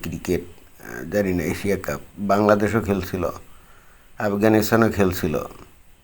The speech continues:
এরা হেরে টেরে গেছে, আজকে মনে হয় ফাইনাল খেলা হয়েছে, তাই না? তো এখানে এই যে ভারত কিন্তু জিতে গেছে আর পাকিস্তান কিন্তু হেরে গেছে। তো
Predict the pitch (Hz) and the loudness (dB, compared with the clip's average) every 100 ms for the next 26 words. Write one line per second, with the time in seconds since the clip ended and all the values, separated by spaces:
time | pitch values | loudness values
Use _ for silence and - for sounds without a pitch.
0 | - _ - - _ - - - - 147 | -20 _ -20 -20 _ -20 -20 -14 0 2
1 | 110 123 123 113 117 107 117 107 - 113 | 4 4 6 6 6 6 6 6 4 4
2 | 113 110 110 101 101 104 104 104 101 98 | 6 4 4 4 4 2 2 4 4 4
3 | 92 87 87 98 55 - - - - - | 2 0 -2 -2 -2 -6 -12 -20 -20 -20
4 | - - - - - - - - - 120 | -20 -20 -20 -20 -20 -20 -20 -20 0 4
5 | 123 135 135 135 135 135 135 123 117 104 | 4 4 4 8 10 8 8 6 6 6
6 | 110 110 - 101 110 95 85 78 65 - | 4 2 0 0 0 0 -2 -4 -4 -6
7 | - - - 87 95 92 104 110 107 110 | -6 -6 -6 2 2 2 -2 0 0 -2
8 | 113 117 98 69 69 - - - - - | 0 2 2 0 -6 -10 -16 -20 -20 -20
9 | - - - - - - - - _ - | -20 -20 -20 -20 -20 -20 -20 -20 _ 0
10 | 101 98 | 4 4